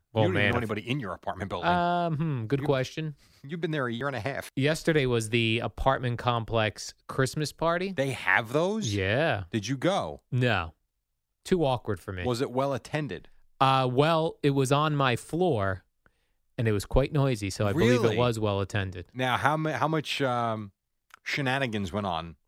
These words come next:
Speaker 1: sexually after that party, do you think, in the building?
Speaker 2: I don't think at all. Well,
Speaker 1: Any
Speaker 2: I
Speaker 1: awkwardness now?
Speaker 2: No, I think it's all couples in that building.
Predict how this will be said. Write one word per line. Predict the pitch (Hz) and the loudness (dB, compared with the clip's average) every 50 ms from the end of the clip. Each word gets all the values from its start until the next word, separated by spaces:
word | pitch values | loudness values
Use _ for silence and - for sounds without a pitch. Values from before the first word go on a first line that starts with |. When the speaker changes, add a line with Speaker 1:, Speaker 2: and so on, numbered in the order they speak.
| _ _ | _ _
Speaker 1:
sexually | - - - 143 - - - 120 98 95 92 90 | -6 -4 -2 -2 -2 -4 -4 -4 -4 -4 -4 -6
after | 87 - - 101 | -6 -6 -6 -6
that | 85 80 - | -6 -6 -6
party, | - 90 82 82 82 | -4 -4 -6 -6 -6
do | 80 87 | -10 -10
you | 90 85 | -10 -10
think, | - 90 80 78 76 - | -8 -8 -10 -10 -12 -12
in | - 107 | -10 -8
the | 98 92 | -8 -6
building? | 107 98 85 78 73 71 - _ _ _ - 240 | -6 -6 -8 -8 -12 -14 -18 _ _ _ -2 0
Speaker 2:
I | |
don't | 247 208 170 151 | 2 2 2 2
think | - - 160 156 147 - | 4 2 2 2 2 2
at | 165 156 156 | 2 2 2
all. | 160 170 - | 2 0 2
Well, | 175 160 151 143 139 - _ - | 2 2 2 2 0 -2 _ -2
Speaker 1:
Any | 123 127 - | 0 2 2
Speaker 2:
I | 123 | 2
Speaker 1:
awkwardness | 123 131 127 - 151 156 143 151 156 123 120 | 2 0 0 0 -2 -4 -2 -2 -4 -2 -2
now? | 151 151 156 160 156 135 - - | -2 -2 -2 -2 -4 -4 -4 0
Speaker 2:
No, | 170 170 160 | 4 6 6
I | 147 143 | 6 6
think | - 185 180 - | 4 2 2 2
it's | 165 143 - - - | 2 0 0 0 2
all | 156 143 139 139 139 135 135 131 123 120 117 - _ _ _ _ _ _ _ _ _ _ _ _ _ _ _ _ _ - | 2 4 4 4 2 2 2 0 0 -2 -4 -6 _ _ _ _ _ _ _ _ _ _ _ _ _ _ _ _ _ 0
couples | - - 151 - 147 120 104 92 | 4 4 4 4 4 0 0 0
in | 104 101 98 | -2 -2 -2
that | 92 87 - | -2 -4 -4
building. | - 98 90 87 87 87 87 92 | -4 -4 -4 -4 -6 -8 -12 -12